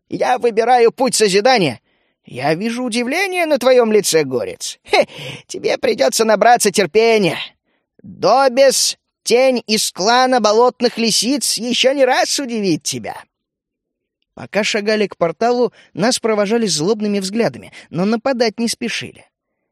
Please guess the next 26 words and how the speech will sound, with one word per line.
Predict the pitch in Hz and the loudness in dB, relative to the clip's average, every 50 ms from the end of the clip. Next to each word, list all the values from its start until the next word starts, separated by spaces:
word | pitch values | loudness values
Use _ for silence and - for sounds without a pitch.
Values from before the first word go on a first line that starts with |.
| _ _ _ _ - | _ _ _ _ -14
В | - 131 | -8 -6
зале, | 135 165 262 302 302 294 277 | -2 0 2 2 2 2 2
на | 269 262 | 2 2
удивление, | 262 226 240 247 269 285 285 269 254 254 | 2 2 0 0 0 0 2 2 2 0
было | 220 220 247 247 254 | 0 0 0 0 -2
пусто, | 247 _ - 196 147 - - - - | -2 _ -6 -6 -6 -6 -6 -10 -10
хотя | - 139 139 - 180 | -8 -6 -2 2 2
я | 170 170 | 2 2
до | 160 170 | 0 0
последнего | - - 180 175 - 220 240 240 202 226 226 233 | 0 0 -2 0 0 -2 -2 0 0 0 0 0
момента | 226 226 233 233 202 160 139 117 143 | -2 -2 -2 -2 -2 -2 -2 0 -2
ожидал, | 139 135 143 156 175 240 254 - - - - | -2 -2 0 0 2 2 0 0 -4 -8 -8
что | - - - 208 | -4 -2 0 0
нас | 208 208 - | 0 0 -2
попытаются | - 208 190 - 202 - 208 190 170 - 196 | -4 -4 -4 -4 -2 0 0 0 0 0 0
остановить. | 175 - - 180 175 165 143 113 - - - _ _ _ _ _ _ _ _ _ | -2 -2 -2 -4 -4 -4 -4 -6 -10 -16 -20 _ _ _ _ _ _ _ _ _
Когда | - 156 156 156 156 202 | -6 -6 -4 -2 -2 -2
я | 214 | -2
переступал | 175 208 196 196 - - 180 - 190 190 175 | -2 -2 -4 -4 -4 -4 -2 0 0 0 0
грань, | 143 147 180 202 214 208 180 - - | 0 0 0 0 0 -2 -4 -8 -12
больше | - - 185 240 254 - - 240 | -4 0 0 0 2 0 -2 -4
всего | - - 233 233 269 262 | -4 -4 -2 -2 -2 -2
переживал, | 220 247 214 226 202 208 220 254 254 240 | -2 -2 -2 -2 -2 -2 0 0 0 0
что | - - 220 | -2 -2 -4
мои | 208 208 220 247 233 | -2 -2 -2 -2 -4
союзники | - - 208 233 262 277 247 226 254 220 - 233 | -4 -4 -4 -4 -4 -2 -2 -2 -4 -4 -4 -4